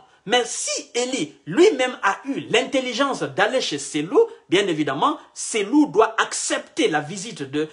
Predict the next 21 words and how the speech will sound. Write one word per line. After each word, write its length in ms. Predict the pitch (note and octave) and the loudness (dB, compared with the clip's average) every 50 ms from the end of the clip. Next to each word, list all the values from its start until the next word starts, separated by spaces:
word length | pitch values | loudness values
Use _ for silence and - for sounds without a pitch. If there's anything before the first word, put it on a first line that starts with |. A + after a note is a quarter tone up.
| - _ _ - | -10 _ _ 4
Élie 400 | F#3+ F#3+ F3+ E3+ G#3 C#4 E4 A4 - - - - - | 4 4 4 2 2 4 4 4 2 0 -6 -2 2
et 160 | - C#4 D4+ - - - - - _ _ _ | 4 4 4 2 0 -6 -16 -20 _ _ _
s'il 320 | - - - G4+ F#4+ C#4 | -12 -4 0 2 4 4
a 60 | G#3+ F3 | 4 4
des 140 | E3 E3+ | 2 2
conseils 360 | E3 - G#3+ G#3+ G#3+ C4+ A#3+ G3+ | 0 0 -2 -2 0 0 0 0
à 60 | D3+ | 0
le 140 | C#3+ C#3 C3+ | -2 -2 -2
promulguer, 560 | D3+ D#3+ D#3 D#3 D3+ D3 C#3+ G#3 A#3 - - D3+ | -2 -2 -2 -2 -2 -2 -2 -2 -2 -4 -4 -6
il 140 | F3 A3+ | -4 -4
a, 160 | B3 A#3+ A#3+ - | -4 -4 -4 -6
il 120 | - F3 G3 | -8 0 2
le 160 | A3 A#3 A3+ | 2 2 2
promulgue. 480 | - B3+ C4+ C#4+ D#4 B3+ E3 B2 A#2 - _ _ _ _ _ _ _ _ _ _ _ _ _ _ _ _ _ _ _ _ _ _ _ _ _ _ _ _ _ _ _ _ _ _ _ _ | 0 -4 -4 -2 -2 -2 -4 -8 -12 -16 _ _ _ _ _ _ _ _ _ _ _ _ _ _ _ _ _ _ _ _ _ _ _ _ _ _ _ _ _ _ _ _ _ _ _ _
Je 160 | - A2+ F#3+ G3+ | -2 2 2 4
n'interdis 520 | G#3+ A#3 A#3 A#3 A#3 A3+ G#3+ G3 G#3+ G#3+ | 4 2 2 2 2 2 2 0 -4 -2
pas 200 | - B3+ C4 - - | 0 0 0 0 0
Élie 240 | F#3 F3+ G3 G#3 E3+ | -2 -4 -4 -4 -4
d'aller 220 | D#3+ D3+ D#3+ E3 | -4 -2 -2 -4
chez 140 | D#3+ - E3 | -6 -8 -10
Selou. 340 | - - C3 A#2 G#2+ - | -10 -12 -12 -12 -14 -18